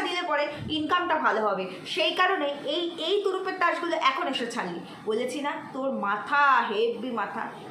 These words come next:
হেব্বি মাথা। এই জন্য ভিডিও শুরুতে ক্ষমা চেয়ে নিয়েছি, মানে নত মস্তকে তোর কাছে ক্ষমা চেয়েছি, কারণ তোদের মতো ড্রামা কেউ পারবে না করতে, তোদের মতো ড্রামা সত্যি সত্যি কেউ পারবে না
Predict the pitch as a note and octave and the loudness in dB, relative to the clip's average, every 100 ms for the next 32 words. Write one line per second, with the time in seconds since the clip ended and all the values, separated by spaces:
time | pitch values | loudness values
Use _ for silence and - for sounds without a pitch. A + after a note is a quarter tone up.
0 | - D4+ F4+ G4+ G4+ G4+ E4+ D4 D4 C#4 | 2 6 8 8 6 4 4 6 4 4
1 | - - C4 C4+ F4 F#4 G4 D4 E4 F#4 | 0 -6 -2 0 0 0 0 0 0 0
2 | - F#4 F#4+ G4 D#4 - - - C4+ C4+ | 0 0 0 0 0 0 -6 0 2 4
3 | D#4+ D#4+ C#4+ B3 A3 - G#3 - - C4 | 2 2 0 0 -2 -6 -10 -12 -4 0
4 | D#4 C#4 C4+ C4+ G4 D#4 D#4 - G#4+ D#4+ | 2 2 2 2 2 2 0 0 -2 0
5 | D4+ C#4+ D4 E4+ E4 C4+ - C#4 D#4 D#4+ | 0 0 2 0 0 -2 0 2 2 2
6 | C#4 B3 - D4 D#4 C#4+ - E4+ F4 A4+ | -2 -2 -2 0 0 -4 -6 -4 0 2
7 | A4+ A4 A4 C4 B3 E4 F#4+ F#4+ C4 - | 4 4 4 0 4 8 8 8 6 2
8 | - - - - D4 C4+ B3 G#3+ G#3 F3+ | -6 -14 -14 -2 0 2 2 2 0 -2
9 | F#3 - - - - - F#4 F#4 G#4+ A#4 | -8 -10 -12 -12 -14 -4 2 4 4 6
10 | A4+ A#4 A#4+ C#4+ F#4 G4+ G#4+ A#4+ B4+ - | 6 4 2 4 6 8 10 8 8 2
11 | G#4+ A#4 A4+ - A#4+ - G#4 G4 G#4+ A#4 | 2 2 2 0 0 2 2 0 0 0
12 | - A4 A#4 A#4+ A4 G#4 A4 | 0 4 6 8 8 6 6